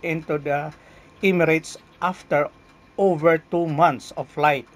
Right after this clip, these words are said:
and visa suspensions due to the coronavirus pandemic. However, the June one ruling comes with a caveat. Please don't book or buy your travel tickets and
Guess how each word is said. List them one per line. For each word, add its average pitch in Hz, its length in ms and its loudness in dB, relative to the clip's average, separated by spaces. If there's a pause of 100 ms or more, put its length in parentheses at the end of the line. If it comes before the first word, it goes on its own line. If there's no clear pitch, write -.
(180)
and 139 400 -4
visa 175 240 -4
suspensions 156 720 -6
due 160 240 -4
to - 80 -10
the 139 160 -4
coronavirus 135 720 -2
pandemic. 123 560 0 (640)
However, 180 880 2 (480)
the 151 160 0
June 220 240 0
one 208 240 0
ruling 175 400 -4
comes 185 320 -2
with 165 320 -4 (720)
a 156 320 0
caveat. 143 480 2 (960)
Please 214 240 4
don't 185 400 0
book 247 240 4 (160)
or 185 160 2
buy 175 400 6
your 160 240 -2
travel 170 480 0
tickets 165 640 -6
and 160 160 -8